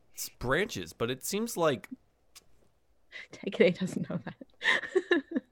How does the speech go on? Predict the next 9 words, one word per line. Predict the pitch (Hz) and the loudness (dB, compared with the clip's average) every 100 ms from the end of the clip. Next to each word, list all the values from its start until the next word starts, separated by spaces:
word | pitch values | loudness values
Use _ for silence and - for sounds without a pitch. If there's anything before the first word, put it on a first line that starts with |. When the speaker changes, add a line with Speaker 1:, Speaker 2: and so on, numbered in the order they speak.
| - | -2
Speaker 1:
It, | 160 175 | 0 0
yeah, | 185 185 147 113 98 | 4 8 8 8 4
right. | 139 139 160 120 | 2 4 2 0
But | 156 160 | -2 -2
it, | 160 | -2
it's, | 165 165 - - | -4 -4 -8 -6
it's | 135 - - _ _ _ _ _ _ _ - | -6 -6 -14 _ _ _ _ _ _ _ -8
magical, | 135 147 160 160 - 156 135 | 0 2 2 0 0 2 4
like, | 120 113 | 2 2